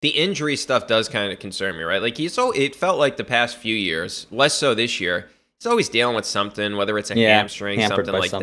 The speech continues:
Speaker 1: that, and you do wonder if he continues to stay at that sort of weight. If that, I wonder if he has, like, one of these, uh, like, it's the cliche in the N B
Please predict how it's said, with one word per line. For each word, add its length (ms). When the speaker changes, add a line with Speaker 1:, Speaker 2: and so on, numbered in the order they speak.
Speaker 1:
that, 220
and 100
you 60
do 200
wonder 560
if 200
he 100
continues 500
to 140
stay 260
at 140
that 160
sort 260
of 80
weight. 380
If 140
that, 280
I 140
wonder 300
if 100
he 80
has, 200
like, 400
one 160
of 60
these, 320
uh, 340
like, 200
it's 180
the 120
cliche 480
in 80
the 120
N 120
B 100